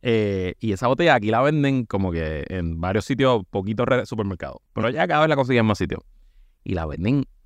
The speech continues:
a ocho pesos, siete cincuenta. A veces en especial la consigue a siete quince. Y en este restaurante,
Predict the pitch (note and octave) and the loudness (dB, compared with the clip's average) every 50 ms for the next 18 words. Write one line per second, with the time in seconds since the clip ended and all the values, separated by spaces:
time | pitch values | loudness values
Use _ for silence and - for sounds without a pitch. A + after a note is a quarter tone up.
0 | - - - D2+ D2+ C#2 - - - - - - - F2+ - - - - - - | -16 -12 -8 -8 -8 -8 -8 -10 -10 -10 -8 -8 -8 -8 -8 -10 -10 -10 -12 -14
1 | _ _ - - F2+ F2 F#2 F2+ G#2 G#2 G2 - E2+ G2+ A#2 A2+ - F2+ D#2+ F#2 | _ _ -8 -4 -4 -4 -2 -2 -2 -2 -2 -2 -2 0 0 0 0 -2 -2 -2
2 | A2+ C3+ D#3 E3 - - D#3 C3 B2 - - F#2+ - A2+ A2+ A#2+ A#2+ F#2 F2 - | 0 2 2 2 2 0 0 0 -2 -2 -4 -4 0 2 2 4 4 2 0 0
3 | A2+ A#2 A2+ G#2 F2+ - - F2 F#2+ F#2 - D#2+ D#2 E2 - - - _ _ _ | 0 2 2 2 0 0 -2 -2 -2 -2 -2 -4 -6 -6 -8 -12 -16 _ _ _
4 | _ _ - - - - - - - - - - - - - - - - - - | _ _ -20 -20 -20 -20 -20 -20 -20 -20 -20 -20 -20 -20 -20 -20 -20 -20 -20 -20
5 | - - - - B2 A2+ G#2+ G2+ A2+ - - - D#3+ - D3+ - - D3 C#3 C3 | -20 -12 -4 0 2 2 2 0 -2 -4 0 0 0 0 0 -2 0 2 2 4
6 | B2+ C3 B2 - - A2+ G2+ F#2+ F2+ F2 E2 D#2+ - - E2 | 2 0 -2 -2 -2 0 0 0 0 -2 -2 -4 -6 -8 -12